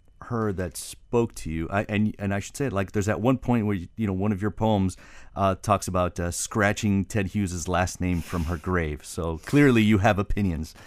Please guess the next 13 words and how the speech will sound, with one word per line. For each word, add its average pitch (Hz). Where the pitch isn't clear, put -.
Uh, 120
but 127
what 180
is 180
it 180
about 117
her 117
work 101
that, 78
uh, 60
that 110
and, 95
and, 92